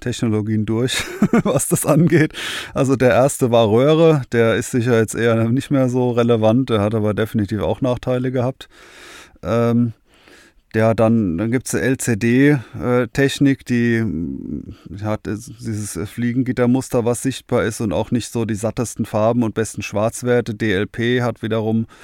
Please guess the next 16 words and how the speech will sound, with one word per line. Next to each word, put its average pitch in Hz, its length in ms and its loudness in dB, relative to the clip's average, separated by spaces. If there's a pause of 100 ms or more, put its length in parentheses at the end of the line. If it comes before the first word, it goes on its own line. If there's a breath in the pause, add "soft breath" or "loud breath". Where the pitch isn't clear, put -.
(380 loud breath)
äh, 113 60 -8
einen 110 440 -4
recht 113 240 -6
guten 123 240 -4
Schwarzwert 113 640 -2
und 110 140 -2
auch 101 180 -4
Farben 117 400 0
und 110 140 -2
ist 104 240 -10
vielleicht 104 240 -4
auch 107 160 -6
recht, 101 260 -8
äh, 95 280 -4
hell 127 380 0
und 110 460 -4